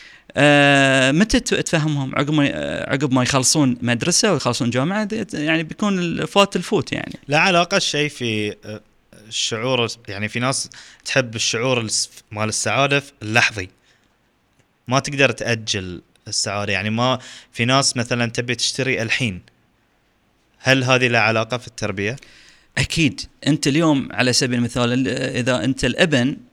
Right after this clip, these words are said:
Speaker 1: آه، لا رغبة في شراء حاجة محددة، إنزين، محتاج إلى مبلغ من المال، تقول له: "والله يجمع المبلغ ذي،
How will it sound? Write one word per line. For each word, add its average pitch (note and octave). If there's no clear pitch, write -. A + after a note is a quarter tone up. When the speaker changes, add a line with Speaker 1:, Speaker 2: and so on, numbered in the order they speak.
Speaker 1:
آه، A#2
لا D#3+
رغبة E3
في D3+
شراء D3
حاجة B2+
محددة، A2+
إنزين، B2+
محتاج D3
إلى B2
مبلغ A#2
من A2
المال، A2+
تقول G#3
له: G#3
"والله G3
يجمع G3
المبلغ A#2
ذي، D#3